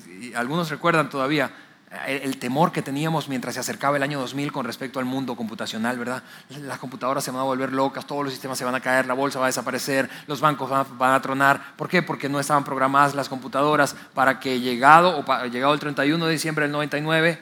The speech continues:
uy, cambiaran de fecha. Y, y teníamos ese gran temor. ¿Te acuerdas eso cómo se llamó? Y dos K, ¿sí? Y es año, year, ¿sí? K es mil,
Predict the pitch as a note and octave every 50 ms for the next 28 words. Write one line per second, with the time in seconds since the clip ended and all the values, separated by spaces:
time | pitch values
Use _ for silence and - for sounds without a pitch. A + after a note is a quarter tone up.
0 | - - - B3+ B3 G#3 F3 - - C#3+ C#3+ C#3+ C#3+ D3+ D3+ D3+ - - F3 E3+
1 | D#3 - E3+ D#3 - - - - - - F3 F3+ F#3 F3 D#3 E3+ F#3 G3+ G#3+ G#3+
2 | G3 F#3+ F3+ F3+ F#3 E3+ F3+ F3+ G3 G3+ F#3+ F3+ E3 E3 D3+ B2+ G#2 F2+ - -
3 | - - _ _ _ _ - D3+ C3+ F#3 G3 G3 F#3 G3 F#3+ F#3 G3 F#3+ F#3+ F#3+
4 | F3 F#3+ F3+ E3 F3 F#3+ F#3 D3+ G3 F3+ F3 F3+ E3+ - - F3+ E3+ F3+ G3+ A3+
5 | - - - - _ _ - - _ _ - _ _ _ - - E3 G3 G#3+ -
6 | - - - - - _ _ _ _ _ _ _ - - D3 D#3 E3+ F#3+ G#3 A3+
7 | A3 - - - - - - _ _ _ _ _ _ - B2+ C#3+ D3+ D#3 E3+ G3
8 | F#3+ C#3+ A2+ B2+ D3+ D#3 D3+ E3+ G3 G#3+ - - - _ _ _ _ _ _ _
9 | _ _ _ _ _ _ _ _ _ _ _ - C3+ D#3 F3+ G3+ - - - _
10 | _ _ - C#3+ D3 E3 F#3 F3+ D#3 - - D#3+ D#3+ E3 E3 E3 F#3+